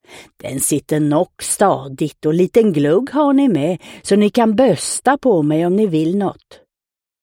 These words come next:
Vad hjälper det att de kan bösta? Morfar hör ändå inte, vill inte höra.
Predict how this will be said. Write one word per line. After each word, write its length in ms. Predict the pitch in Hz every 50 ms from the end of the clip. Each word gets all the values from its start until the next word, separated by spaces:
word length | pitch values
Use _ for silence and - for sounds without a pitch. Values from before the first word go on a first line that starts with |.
| _ _ _ _ _ _ _ _ _ _ _ _ _ _ _ _ _ _ _ _ -
Vad 140 | 143 147 147
hjälper 460 | 147 147 131 - - _ - 170 151
det 280 | - 147 139 139 139 151
att 160 | 160 156 -
de 180 | - 160 156 147
kan 240 | - 160 160 151
bösta? 640 | 147 180 175 156 - - - - - - 160 165 165 - _ _ _ _ _ _ _ _ _ _ _ _ _ -
Morfar 440 | 196 214 202 175 151 - - 180
hör 420 | 185 180 165 202 196 165 160 160 165
ändå 400 | 196 196 175 147 135 139 143 165
inte, 420 | 190 208 185 151 _ - 147 147 - _ _ _ - - - - -
vill 440 | 156 160 180 208 226 247 262 262
inte 300 | 254 226 190 160 - 180
höra. 500 | 165 147 180 175 156 143 135 139 147 156